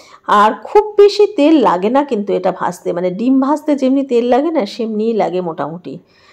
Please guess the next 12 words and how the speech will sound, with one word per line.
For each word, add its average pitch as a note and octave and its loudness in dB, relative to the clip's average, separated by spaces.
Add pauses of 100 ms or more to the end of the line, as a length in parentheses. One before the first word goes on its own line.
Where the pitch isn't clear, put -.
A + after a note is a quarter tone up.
(160)
তো D#4+ -2
ডিমের A3 0
বরফিগুলো A3+ -2
ভেজে G#3+ -2
নিয়ে D#4 0
আর F4 -2 (100)
যেমনি G3 0
ডিমের G#3 -2
ঝোল G#3 -4
বানায় G3+ -2 (340)
সেমনি G3 -4
করে E4 -2